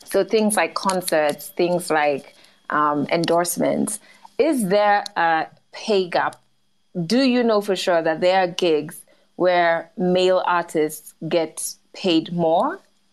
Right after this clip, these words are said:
Um, and, and do you think it's a gendered thing? Or do you think,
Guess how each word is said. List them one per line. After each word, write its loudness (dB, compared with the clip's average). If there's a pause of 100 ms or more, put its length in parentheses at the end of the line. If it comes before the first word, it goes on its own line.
(720)
Um, 0 (600)
and, 0
and 0
do 2
you 4
think -2 (160)
it's -4 (180)
a 2
gendered 0
thing? 0 (640)
Or 2
do 0
you 2
think, 0